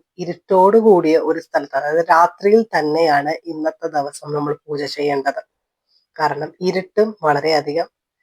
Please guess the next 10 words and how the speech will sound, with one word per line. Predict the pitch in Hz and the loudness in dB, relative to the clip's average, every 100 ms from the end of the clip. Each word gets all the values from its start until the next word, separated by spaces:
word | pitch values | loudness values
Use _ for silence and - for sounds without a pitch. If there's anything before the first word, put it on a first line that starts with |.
| _ _ - | _ _ -16
അത്യാവശ്യമായൊരു | - - 180 170 175 180 160 151 151 | -12 -2 0 2 0 0 0 0 -2
ഘടകമാണ് | - 147 147 151 143 143 143 | -8 -8 -8 -6 -6 -6 -8
കാലവരാഹിയുടെ | - 147 147 147 143 143 151 143 143 | -4 -2 -2 -2 0 0 0 -6 -6
പൂജയ്ക്ക്. | - 131 135 - - _ _ _ _ _ _ _ _ _ - | -8 -16 -18 -18 -20 _ _ _ _ _ _ _ _ _ -6
ഇന്ന് | 262 302 214 | 4 4 6
ധരിക്കാവുന്ന | 180 165 185 175 175 185 175 156 - _ _ _ - | 4 4 4 4 6 6 4 4 -2 _ _ _ 0
കളർ | 165 160 185 | 4 4 4
എന്ന് | 170 | 2
പറയുന്നത് | 151 143 139 139 139 143 165 _ _ _ | 2 2 2 0 -2 -2 -6 _ _ _
കറുപ്പ്, | 160 147 143 - 160 | -4 -4 -6 -4 -2